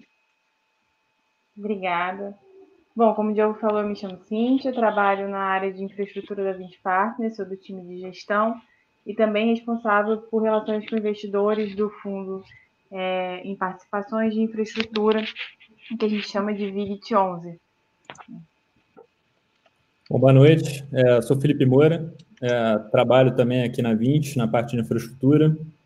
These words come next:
Speaker 2: é, do time de gestão e, e aquisição,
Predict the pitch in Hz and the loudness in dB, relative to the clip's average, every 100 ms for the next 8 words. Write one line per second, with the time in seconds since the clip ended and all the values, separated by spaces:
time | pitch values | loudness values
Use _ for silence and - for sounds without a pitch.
0 | - 117 113 110 110 107 104 - - 113 | -4 0 2 4 4 4 2 -2 -4 -6
1 | 110 120 120 113 117 120 - - 120 113 | -4 -2 0 0 2 2 2 0 2 0
2 | 113 - _ _ _ _ _ 127 117 117 | -2 -14 _ _ _ _ _ -2 2 4
3 | 113 113 110 107 107 104 104 - - 110 | 6 6 6 6 4 4 2 -2 -2 2
4 | 110 107 104 104 107 117 110 - 120 156 | 4 4 4 2 2 0 0 2 2 0